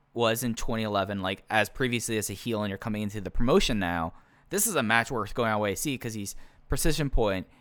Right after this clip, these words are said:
he's brutal. Brody Lee on commentary. What can't Brody Lee do? He was great as a color <laughs> commentator with this, talking about how, just how brutal of a match this is and how B B Hulk is just someone that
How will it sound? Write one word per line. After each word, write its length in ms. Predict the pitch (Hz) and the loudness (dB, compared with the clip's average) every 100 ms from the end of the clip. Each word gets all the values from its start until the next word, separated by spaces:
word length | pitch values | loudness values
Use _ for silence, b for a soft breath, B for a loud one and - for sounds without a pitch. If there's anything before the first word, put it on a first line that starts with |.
| b | b
he's 320 | 123 113 - | -2 -2 -2
brutal. 720 | - 117 131 143 120 92 90 b b b | -2 2 4 4 2 0 -2 b b b
Brody 260 | 156 208 190 | 6 6 6
Lee 260 | 165 147 | 2 0
on 200 | - 143 | 2 0
commentary. 600 | 143 143 135 113 92 90 | 2 2 2 0 -2 -4
What 180 | - 175 | 0 0
can't 380 | - 247 - - | 2 2 0 2
Brody 280 | 165 165 160 | 6 6 4
Lee 200 | 156 127 | 2 0
do? 480 | 123 110 92 64 - - | 2 2 2 -2 -12 -12
He 120 | - | -2
was 140 | 170 143 | -2 -2
great 360 | 127 131 165 170 | 0 4 4 4
as 160 | 127 | -2
a 40 | 131 | 0
color 180 | 175 143 | 2 2
<laughs> 0 | |
commentator 600 | - 185 190 165 151 143 | 4 4 4 2 2 4
with 120 | 120 | 2
this, 240 | 120 117 - B B 160 | 0 -4 -6 B B -4
talking 400 | - 123 127 135 | 2 4 4 0
about 380 | 123 123 113 110 | 0 2 2 2
how, 340 | 123 117 110 - B B | 2 2 0 -2 B B
just 200 | 131 127 | -2 2
how 140 | 127 | 2
brutal 420 | 110 117 135 135 117 | 2 2 2 2 0
of 100 | 101 | 0
a 60 | |
match 340 | 98 107 117 - | 0 2 2 -2
this 220 | 101 107 | -6 -6
is 140 | 98 | -6
and 100 | 101 | -4
how 180 | 104 101 | 0 0
B 180 | 101 117 | 2 2
B 80 | 113 | 2
Hulk 340 | 107 117 113 | 2 0 0
is 160 | 110 - | -4 -4
just 160 | 113 | -4
someone 380 | - 107 107 101 | -2 -2 0 -2
that 260 | 107 104 | -2 -4